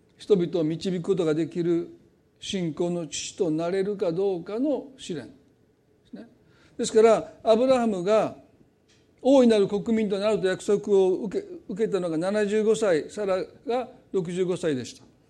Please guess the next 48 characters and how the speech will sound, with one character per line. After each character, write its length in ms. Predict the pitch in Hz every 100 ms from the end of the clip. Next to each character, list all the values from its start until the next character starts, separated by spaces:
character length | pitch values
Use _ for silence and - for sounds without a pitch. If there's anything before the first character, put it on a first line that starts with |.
| _ _ -
二 140 | 220 262
十 180 | 262
五 100 | 220
年 200 | 233 226
経 100 | 233
っ 160 | 226 -
て、 340 | 240 190 - - _ _ _ _ _ _ _ _ _ _ _
百 240 | 254 254
歳、 400 | - 247 180 139 -
ア 120 | 196
ブ 80 | 214
ラ 60 | 220
ハ 60 |
ム 80 | 175
百 200 | 196 190
歳、 400 | - 180 147 - - _
サ 160 | - 220
ラ 120 | 185
が 200 | 202 190
九 260 | - 254 262
十 140 | 294
歳 220 | - 226
の 80 | 202
時 260 | 190 156 175
に 300 | 262 269 - - _ _ _ _ _ _ -
待 160 | 190
望 160 | 190 196
の 160 | 185 147
子 280 | 185 175
を 200 | 156 - _ _
授 280 | 196 170 175
か 60 |
り 80 | 165
ま 100 | 151
し 140 | - -
た。 80 | _ _ _ _ _ _ -
で、 80 | 226
も 140 | 339
し 120 | 277
ア 80 | 262
ブ 100 | 285
ラ 80 | 285
ハ 20 |
ム 80 | 269
の 100 | 233
生 320 | 285 294 254
涯 180 | 220 170
が、 300 | 196 185